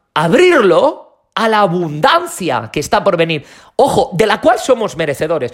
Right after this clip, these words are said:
Pero lo primero de todo, debemos confiar en nosotros mismos. Debemos ser conscientes del potencial interior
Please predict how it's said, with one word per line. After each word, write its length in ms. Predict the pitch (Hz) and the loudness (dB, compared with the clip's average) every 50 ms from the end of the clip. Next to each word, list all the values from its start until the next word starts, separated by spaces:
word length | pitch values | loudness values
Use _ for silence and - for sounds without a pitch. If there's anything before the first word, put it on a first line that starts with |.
| - - - | -12 -12 -4
Pero 160 | - 170 208 | 0 2 2
lo 120 | 233 220 180 | 2 2 0
primero 320 | 208 233 262 330 339 277 | -2 -2 -2 0 0 0
de 100 | 220 202 | 0 0
todo, 260 | - - 220 175 143 | -2 -2 -2 -2 -4
debemos 400 | 143 175 220 302 320 330 320 - | -4 -6 -6 -4 -6 -6 -6 -2
confiar 340 | - 240 202 165 - 208 240 | -2 -2 -2 0 -2 -2 0
en 140 | 262 240 196 | 0 -2 -2
nosotros 480 | 185 180 233 233 226 180 175 170 170 | -4 -4 -4 -4 -4 -4 -8 -8 -8
mismos. 400 | 175 156 - - - - - - - - - - - - | -10 -12 -12 -12 -16 -18 -18 -20 -20 -20 -20 -20 -18 -4
Debemos 380 | 127 135 208 302 349 349 - | -2 0 2 4 4 2 4
ser 200 | - 269 254 220 | 4 2 2 2
conscientes 540 | - 220 208 180 - 240 233 247 - 294 - | 2 0 -2 -2 -2 -4 -4 -2 -2 -2 -2
del 140 | 220 190 - | -2 -2 -2
potencial 480 | - 170 170 156 160 151 - 254 262 | -4 -4 -4 -4 -6 -2 -2 -2 -2
interior 720 | 262 247 220 160 175 156 165 196 190 160 123 120 127 120 | -2 -6 -4 -4 -4 -2 0 0 2 2 0 -2 -4 -6